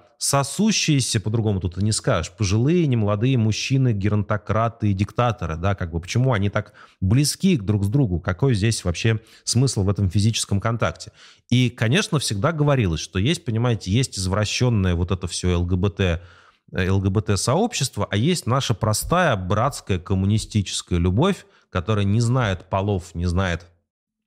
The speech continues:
не знает границ, и все мы в первую очередь коммунисты,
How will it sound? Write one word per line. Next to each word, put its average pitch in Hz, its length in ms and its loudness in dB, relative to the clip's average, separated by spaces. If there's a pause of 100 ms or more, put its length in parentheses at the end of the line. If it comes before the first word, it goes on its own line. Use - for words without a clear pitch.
(220)
не 104 140 4
знает 95 320 0
границ, 110 500 -2 (180)
и 101 80 -4
все 147 220 -2
мы 107 120 -2
в - 80 -8
первую 101 320 0
очередь 85 300 -2
коммунисты, 156 680 2